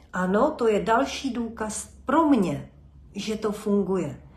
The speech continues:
Nic víc nepotřebujete, nic nevysvětlujte, prosím vás, nic nezjišťujte, kdo co má, jak to má, co musel udělat, neudělal, tenhle, tohle.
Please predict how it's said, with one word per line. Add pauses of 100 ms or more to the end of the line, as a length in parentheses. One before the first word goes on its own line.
(240)
Nic
víc
nepotřebujete,
nic
nevysvětlujte, (260)
prosím
vás,
nic
nezjišťujte,
kdo
co
má,
jak
to
má,
co
musel
udělat,
neudělal,
tenhle,
tohle.